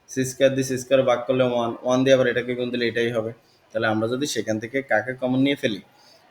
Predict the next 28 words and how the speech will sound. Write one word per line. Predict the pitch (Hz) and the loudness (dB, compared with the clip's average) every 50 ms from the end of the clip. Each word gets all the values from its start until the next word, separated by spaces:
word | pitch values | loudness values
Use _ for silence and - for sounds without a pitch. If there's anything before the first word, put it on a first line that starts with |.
| _ | _
উপরে | - 117 - 131 123 120 120 113 | -20 -6 -2 0 2 2 2 2
ধরো | 110 117 120 113 | 2 4 4 6
আড়াআড়ি | 107 113 120 120 117 117 | 6 6 6 4 4 2
গুণ | 110 117 123 123 117 | 0 0 -2 0 0
দিয়ে | 110 107 98 | 0 0 0
দিই, | 95 110 117 | 2 2 2
আর | 110 104 104 - - | 2 2 0 -2 -6
পি | - 117 | -8 -6
স্কয়ার | 113 - - - 127 123 123 | -6 -6 -4 0 0 0 0
যদি | 127 131 131 139 | 0 -6 -6 -6
কমন | 131 - 110 107 113 110 | -6 -4 -4 -2 -2 -2
নিয়ে | 113 120 120 117 | -4 -4 -4 -6
ফেলি, | - 107 104 107 107 | -6 -8 -6 -8 -6
তাহলে | - 113 104 107 | -4 -2 -2 0
এখানে | 107 104 120 117 113 | -2 -2 -4 -6 -4
থাকবে | 107 117 117 117 123 127 123 | -4 -6 -6 -4 -4 -6 -6
বি | 110 101 110 110 | -4 -4 -6 -6
স্কয়ার | 107 - - - - 123 123 123 120 - | -6 -6 -8 -2 0 2 2 2 0 -2
plus | - 113 107 107 113 123 143 165 180 - - - _ _ - _ _ _ _ _ - | -2 2 4 4 6 6 4 4 2 -2 -12 -18 _ _ -20 _ _ _ _ _ -6
এ | - 110 113 | -2 -2 0
স্কয়ার | 113 - - - - 131 131 139 147 147 - - - | 0 -2 -4 0 4 6 8 8 8 6 4 0 -6
equal | 117 110 113 - 139 143 139 143 | -6 -6 -2 0 0 0 0 0
to | 143 - | -4 -6
কি? | 107 101 98 - _ _ _ - | -6 -6 -6 -8 _ _ _ -14
সি | - - - 127 113 | -8 -4 0 0 0
স্কয়ার। | - - - - 87 87 90 90 - _ _ _ _ _ _ - | 0 -2 -6 -6 -8 -8 -8 -10 -16 _ _ _ _ _ _ 2
পরে | 143 139 135 143 131 | 4 4 6 4 2
স্কয়ার, | 135 - - - 139 | 0 -2 -2 -2 -2